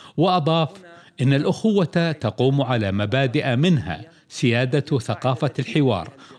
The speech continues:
وتعظيم الجوامع بين الديانات لا الفوارق والتعددية مع احترام الآخر، ولفت إلى أن المثال الصالح في الأخوة الإسلامية المسيحية نجده بجلالة الملك،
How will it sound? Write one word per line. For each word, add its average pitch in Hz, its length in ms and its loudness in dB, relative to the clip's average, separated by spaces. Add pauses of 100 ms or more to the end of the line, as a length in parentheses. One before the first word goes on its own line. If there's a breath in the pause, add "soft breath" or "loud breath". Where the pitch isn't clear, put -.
(100)
وتعظيم 120 680 -2
الجوامع 127 680 0
بين 123 320 2
الديانات 120 720 0
لا 123 160 2
الفوارق 135 640 0 (440 loud breath)
والتعددية 117 1120 0 (240 soft breath)
مع 120 340 0
احترام 117 520 -2
الآخر، 123 500 -4 (500 loud breath)
ولفت 120 640 -2 (280 loud breath)
إلى 117 220 0
أن 104 280 -4
المثال 98 540 -2
الصالح 143 640 -2 (260 loud breath)
في 147 100 0
الأخوة 156 640 2
الإسلامية 139 880 0
المسيحية 151 880 0 (340 loud breath)
نجده 123 640 2
بجلالة 123 560 2 (120)
الملك، 135 500 0